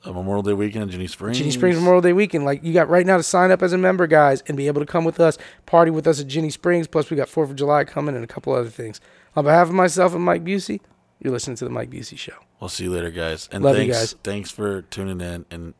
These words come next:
Speaker 1: once again, if you join, we're gonna say your name.
Speaker 2: Yeah.
Speaker 1: And you get to see all the shit. And we'll see you,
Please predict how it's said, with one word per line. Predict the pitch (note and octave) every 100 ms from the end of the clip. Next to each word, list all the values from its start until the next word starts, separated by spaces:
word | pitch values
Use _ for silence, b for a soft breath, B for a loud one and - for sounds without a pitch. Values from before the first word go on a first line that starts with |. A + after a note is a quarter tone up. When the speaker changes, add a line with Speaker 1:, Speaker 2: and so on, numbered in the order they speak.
| C#2
Speaker 1:
once | F2 F2
again, | E2+ F2+ F2
if | E2+
you | G#2
join, | E2+ G2 F2+ F2+ F#2 - _ _ _ _ _ -
we're | E2
gonna | D#2
say | - D#2+
your | F2
name. | F2 E2+ E2+ E2+ _
Speaker 2:
Yeah. | B2 A2 - _ _
Speaker 1:
And | F2 E2
you | E2
get | -
to |
see | - F2
all | D#2
the |
shit. | - E2+ E2 D2+ _ _ _ E2+
And | D#2
we'll | D2
see | - E2+
you, | D#2+ E2 D#2+